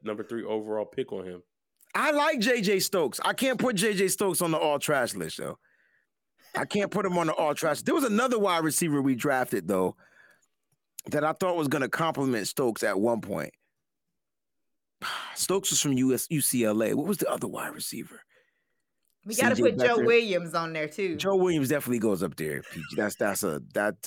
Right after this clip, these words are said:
Speaker 2: it's fun. You know what's funny? And we'll, we'll, we'll end on this.
Speaker 1: Bro,
Speaker 2: What's
Speaker 1: why
Speaker 2: funny
Speaker 1: have we,
Speaker 2: it
Speaker 1: I'm sorry. Why
Speaker 2: What?
Speaker 1: have we had such bad luck with guards?
Speaker 2: I don't, we don't draft offensive linemen, period.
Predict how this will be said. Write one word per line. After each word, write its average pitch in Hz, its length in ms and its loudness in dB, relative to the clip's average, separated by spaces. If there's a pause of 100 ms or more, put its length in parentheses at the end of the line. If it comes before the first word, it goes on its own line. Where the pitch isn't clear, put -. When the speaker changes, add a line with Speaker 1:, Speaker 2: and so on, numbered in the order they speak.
(1080)
Speaker 2:
it's 294 180 0
fun. 294 240 0 (140)
You 185 100 2
know 262 140 4
what's 415 200 2
funny? 214 480 0
And 151 140 2
we'll, 160 100 4
we'll, 151 300 2
we'll 160 200 2
end 127 200 0
on 98 180 0
this. 80 260 -4 (1120)
Speaker 1:
Bro, 190 260 -4
Speaker 2:
What's 151 180 -2
Speaker 1:
why 180 80 -2
Speaker 2:
funny 220 220 2
Speaker 1:
have 202 80 0
we, 165 80 -2
Speaker 2:
it - 60 -6 (420)
Speaker 1:
I'm - 160 -6
sorry. 90 340 0 (280)
Why 156 180 2
Speaker 2:
What? 262 80 2
Speaker 1:
have 269 160 -2
we 226 140 -2
had 190 240 2
such 180 420 -4
bad 151 320 0
luck 131 320 -6
with 143 180 -4
guards? 160 800 -4
Speaker 2:
I 110 80 -2
don't, 147 300 -2
we 175 100 2
don't 214 220 0
draft 214 280 0
offensive 233 420 0
linemen, 247 360 2
period. 339 540 2